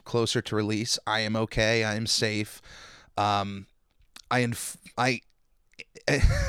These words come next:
unfortunately, the job that I do outside of podcasting, um, it, it's an, it's a non-essential business that, um, decided to deem itself essential.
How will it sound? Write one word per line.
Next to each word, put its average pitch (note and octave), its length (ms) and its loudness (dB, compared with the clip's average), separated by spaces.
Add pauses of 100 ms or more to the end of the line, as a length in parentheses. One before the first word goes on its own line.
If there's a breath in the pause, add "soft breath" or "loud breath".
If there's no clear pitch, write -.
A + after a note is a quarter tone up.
(580 loud breath)
unfortunately, E3 800 4
the C3 160 2
job A#2+ 600 4
that B2 120 2
I A#2 160 2
do A2+ 480 0
outside A2 580 2
of G2+ 240 -6 (440 loud breath)
podcasting, A2+ 960 2 (400 soft breath)
um, G2 400 0 (360)
it, B2+ 160 -2 (280)
it's C3 200 2
an, C#3 200 0 (220)
it's - 160 2
a C3 80 4
non-essential C3+ 1200 2
business B2+ 680 0
that, A2 340 0 (600 soft breath)
um, G2+ 460 -2 (200)
decided B2 640 2
to B2 100 2
deem A#2 500 -2
itself B2 720 0
essential. A#2+ 640 0